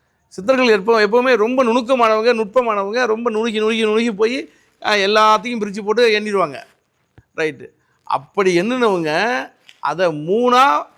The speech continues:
கொண்டுகிட்டு வந்தாங்க. மூணே மூணு. எக்ஸ்ட்ரீமா, அஹ், எந்த வியாதியா இருந்தாலும்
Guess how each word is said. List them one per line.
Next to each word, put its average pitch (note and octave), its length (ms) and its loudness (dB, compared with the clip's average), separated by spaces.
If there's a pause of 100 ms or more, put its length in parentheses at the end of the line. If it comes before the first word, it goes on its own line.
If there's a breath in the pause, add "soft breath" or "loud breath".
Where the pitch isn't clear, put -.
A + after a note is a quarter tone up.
(140)
கொண்டுகிட்டு F3+ 220 -8
வந்தாங்க. A#2 440 -10 (1120)
மூணே F#3+ 640 0
மூணு. D3 380 -6 (1600)
எக்ஸ்ட்ரீமா, F#3 720 0 (200)
அஹ், C#3 400 -2
எந்த F#3 300 0
வியாதியா D#3 400 2
இருந்தாலும் B2+ 500 -6